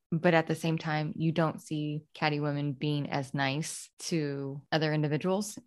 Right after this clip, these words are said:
just in general. So, like, Agnes being nice and accommodating to Peggy threw me off. I mean,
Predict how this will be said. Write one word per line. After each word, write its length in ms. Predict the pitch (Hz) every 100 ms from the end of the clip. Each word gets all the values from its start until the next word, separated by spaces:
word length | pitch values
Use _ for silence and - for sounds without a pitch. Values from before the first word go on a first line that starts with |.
| -
just 200 | 156 156
in 100 | 156
general. 480 | 143 143 160 175 196
So, 200 | - 147
like, 180 | 139 _
Agnes 360 | 156 160 160 160
being 420 | 170 160 156 - -
nice 600 | 147 139 147 147 - -
and 500 | 160 151 143 143 143 - - - 175
accommodating 680 | 170 156 156 156 151 151 147
to 400 | - 151 147 143
Peggy 540 | - 151 143 160 175 -
threw 180 | - 180
me 140 | 156 147
off. 440 | - 165 - - -
I 80 | 185
mean, 240 | 196 175